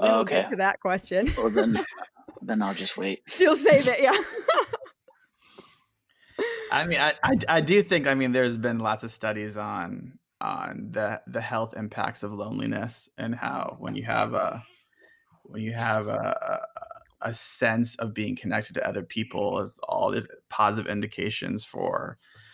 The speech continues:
Speaker 3: heart disease and immune system and on and on and on. So there's something
Speaker 1: Mm-hmm.
Speaker 3: very, um,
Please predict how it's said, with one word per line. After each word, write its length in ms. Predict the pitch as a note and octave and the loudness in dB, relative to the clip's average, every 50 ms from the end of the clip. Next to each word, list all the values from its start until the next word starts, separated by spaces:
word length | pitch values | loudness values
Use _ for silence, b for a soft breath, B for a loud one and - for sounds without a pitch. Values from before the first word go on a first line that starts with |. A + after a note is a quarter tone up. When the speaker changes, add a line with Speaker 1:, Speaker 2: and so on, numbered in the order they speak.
| b b b b b b - - | b b b b b b -18 -12
Speaker 3:
heart 300 | - - A#2+ A#2+ - - | -4 0 0 0 0 0
disease 600 | A#2 G#2 G#2+ A#2+ G2+ G2+ G2 G2 F#2+ G2 G#2 - | -4 -4 -4 -4 -4 -4 -4 -4 -6 -6 -6 -6
and 320 | - D2 D#2+ - - F#2 - C#2+ E2 - C3 - - - - _ | -6 -6 -6 -6 -6 -6 -8 -8 -8 -8 -8 -12 -16 -20 -12 _
immune 320 | A2 G#2 G2+ G#2+ A2+ A2+ | -4 -2 -2 0 0 0
system 460 | G#2+ - E2 - - - F#2+ D#2+ C2+ C2+ | 0 -2 -4 -6 -6 -6 -6 -6 -4 -4
and 120 | D#2+ D#2+ | -4 -2
on 200 | - F#2+ - G1+ | -2 -2 -2 -2
and 140 | G1+ - F#2 | -2 -4 -4
on 160 | F#2+ - - | -6 -4 -4
and 100 | - - | -4 -4
on. 280 | - - - - - A2 | -2 -2 -2 -2 -2 -4
So 140 | - - G#2+ | -6 -6 -6
there's 140 | A2 - - | -4 0 4
something 360 | C3 B2+ B2 - A2 A2 G#2+ | 4 4 4 2 0 -2 -2
Speaker 1:
Mm-hmm. 100 | - - | 0 0
Speaker 3:
very, 580 | A2 A2+ A2 A2+ A2 A2 A2 A2 A2 G#2 - - | 2 4 4 4 4 2 2 0 -2 -4 -6 -6
um, 360 | - - F#2+ G2+ G#2 G#2 - | -6 -4 -2 -2 -2 -2 -4